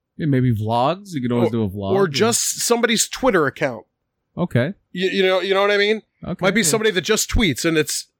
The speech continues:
Speaker 2: entertaining enough to where it's like, that person's, you know, uh, he just represents Project, uh, Humanoid just through his Twitter.
Speaker 1: Right on.
Speaker 2: You know, so,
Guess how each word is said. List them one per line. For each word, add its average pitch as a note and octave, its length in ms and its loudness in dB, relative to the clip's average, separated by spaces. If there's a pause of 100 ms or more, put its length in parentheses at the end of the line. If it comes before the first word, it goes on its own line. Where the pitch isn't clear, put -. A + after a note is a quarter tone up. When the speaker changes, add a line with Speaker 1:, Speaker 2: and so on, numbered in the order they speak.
(200)
Speaker 2:
entertaining A#3+ 540 0
enough D3+ 300 0
to F3+ 100 2
where E3 240 0
it's D3 120 -6
like, D#3+ 360 -2 (600)
that E3+ 300 -2
person's, F3+ 560 0 (380)
you F#3+ 180 0
know, E3 200 4
uh, D3 240 -2
he D#3+ 140 0
just D#3+ 200 2
represents F3+ 480 2
Project, E3+ 440 0 (320)
uh, E3 200 2
Humanoid F3 460 4 (300)
just - 380 -2
through G3+ 180 2
his F3+ 160 2
Twitter. B2+ 460 -2 (140)
Speaker 1:
Right C#3 160 2
on. G2+ 220 2 (220)
Speaker 2:
You D3 140 0
know, B2 160 -4
so, C#3 420 0